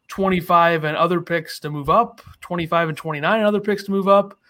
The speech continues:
Uh, I don't know what players out there really make sense for them to trade a first for, especially since the whole Kevin Hayes thing really doesn't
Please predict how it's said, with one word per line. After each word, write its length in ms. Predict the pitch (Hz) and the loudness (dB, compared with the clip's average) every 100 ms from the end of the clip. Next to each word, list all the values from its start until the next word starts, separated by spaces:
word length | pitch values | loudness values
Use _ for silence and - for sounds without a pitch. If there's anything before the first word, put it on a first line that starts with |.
| _ _ _ _ _ _ | _ _ _ _ _ _
Uh, 360 | 139 135 131 123 | -6 -2 -2 -2
I 80 | 139 | -2
don't 180 | 160 160 | -2 -2
know 120 | 165 | 0
what 240 | 170 - | 0 -2
players 380 | - 180 190 180 | -2 2 2 4
out 180 | 180 175 | 0 0
there 160 | 180 | -2
really 260 | 147 170 175 | -2 -2 -2
make 220 | 170 165 | -2 -4
sense 320 | - 180 170 | -6 -6 -6
for 80 | - | -8
them 120 | 175 | -8
to 80 | 165 | -6
trade 360 | 165 - 170 165 | -8 -8 -6 -6
a 40 | |
first 380 | 160 165 190 196 | -6 -2 -2 -4
for, 460 | - 190 190 185 170 | -6 -2 0 0 -2
especially 520 | 156 - 170 - 170 | -8 -6 -6 -6 -8
since 360 | - 170 156 | -8 -10 -10
the 100 | - | -6
whole 200 | 156 160 | -4 -4
Kevin 340 | 160 180 165 143 | -4 -6 -6 -4
Hayes 260 | 160 165 | -4 -4
thing 180 | 175 151 | -6 -8
really 220 | 151 247 | -6 -4
doesn't 320 | 196 156 147 | -2 -4 -6